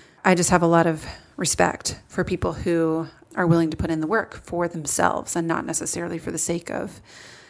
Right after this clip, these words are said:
a paycheck or any kind of public attention. But if you're writing for a smaller audience like that, again, I want you to think through,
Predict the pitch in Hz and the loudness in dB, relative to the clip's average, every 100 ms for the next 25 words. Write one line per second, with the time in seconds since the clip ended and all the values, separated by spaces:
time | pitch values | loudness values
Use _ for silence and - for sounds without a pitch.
0 | - - - 196 170 - 170 170 - _ | -16 -4 0 2 2 2 2 2 -4 _
1 | 185 170 170 185 190 _ _ _ - 190 | 0 0 0 -4 -8 _ _ _ -4 -2
2 | 180 190 165 175 - 185 - 180 185 170 | 0 0 2 2 0 -6 -4 -4 -4 -6
3 | - - _ _ _ _ - 202 208 208 | -10 -14 _ _ _ _ 0 4 6 6
4 | 220 220 277 262 208 - 196 - 185 190 | 8 6 6 0 0 2 2 4 2 2
5 | 180 180 170 202 175 - - - - - | 0 0 6 8 8 4 -8 -18 -18 -6
6 | - 202 233 262 254 175 202 190 185 185 | 0 6 6 6 4 2 -2 0 -4 -4
7 | - 175 175 170 170 180 | -4 2 4 4 4 0